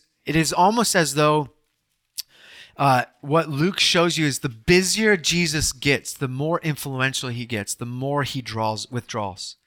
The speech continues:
the more he finds space for the lonely place. It says in verse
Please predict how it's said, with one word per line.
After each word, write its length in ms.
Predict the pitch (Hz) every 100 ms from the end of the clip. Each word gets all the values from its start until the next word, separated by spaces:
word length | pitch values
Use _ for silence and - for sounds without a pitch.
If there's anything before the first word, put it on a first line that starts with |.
| _ _ _ -
the 80 |
more 160 | 139 147
he 120 | 143
finds 580 | 131 - 135 135 143 135
space 680 | - - 139 131 117 - - _ _ _ _ _
for 680 | - - 156 143 139 127 123 _ _
the 100 | 131
lonely 360 | 123 127 127 123
place. 240 | 123 117
It 80 | 135
says 260 | 180 143
in 140 | 139 135
verse 340 | 147 156 -